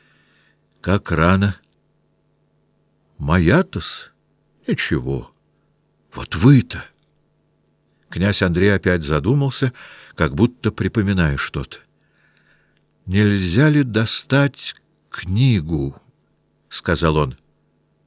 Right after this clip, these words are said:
«Какую книгу?» «Евангелие. У меня нет». Доктор обещался достать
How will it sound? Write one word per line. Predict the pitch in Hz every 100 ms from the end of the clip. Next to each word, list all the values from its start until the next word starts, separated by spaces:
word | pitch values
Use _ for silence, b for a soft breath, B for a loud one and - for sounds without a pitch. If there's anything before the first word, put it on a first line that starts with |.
| _ _ _ _
«Какую | - 113 - 87 80
книгу?» | - 76 65 69 - _ _ _ _ _ _ _ _ _ -
«Евангелие. | 80 90 95 82 123 117 92 78 71 69 64 67 - _ _ _ _ _ _ _ _ _ _
У | 85
меня | 73 78 76 123
нет». | 85 80 104 - - _ _ _ _ _ _ _ _ _ B B B B B
Доктор | 92 180 - 120
обещался | 98 95 - 98 -
достать | 87 76 - - 185 -